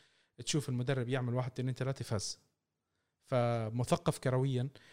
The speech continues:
آه، متحدث، آه، لبق، آه، بيعرف، آه، ي-، ي-، ي-، يحط الأشعار. آه، أعتقد الكل بينبسط ب-، ب-، ب-، بسماع تعليقه. آه، تحياتنا لأحمد الطيب،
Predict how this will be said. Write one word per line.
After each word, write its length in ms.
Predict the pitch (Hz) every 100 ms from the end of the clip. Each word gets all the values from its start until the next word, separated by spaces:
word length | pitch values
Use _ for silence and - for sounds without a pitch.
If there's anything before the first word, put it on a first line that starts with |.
| - -
آه، 320 | 120 123 120
متحدث، 760 | 117 131 - 160 143 143 - -
آه، 240 | 123 120
لبق، 400 | 120 147 139 - - _ _ _ _ 123
آه، 320 | 120 117 117
بيعرف، 560 | 120 139 147 139 - 127
آه، 260 | 120 117
ي-، 260 | - 127 123
ي-، 200 | - 127 -
ي-، 340 | 123 123 135
يحط 320 | 120 151 -
الأشعار. 580 | 127 123 - 135 143 139 - - - - -
آه، 260 | 143 147 156
أعتقد 300 | - 208 160
الكل 320 | - 180 151
بينبسط 680 | 127 123 135 147 - - - _
ب-، 100 | 135
ب-، 500 | 131 120 123 120 113
ب-، 240 | 117 113 117
بسماع 280 | - 131
تعليقه. 420 | 117 117 110 - 123 _ _ _ _ _ _ _ -
آه، 540 | 117 113 113 113 113
تحياتنا 420 | 117 - 139 131 117
لأحمد 500 | 117 110 120 - 117
الطيب، 340 | - 113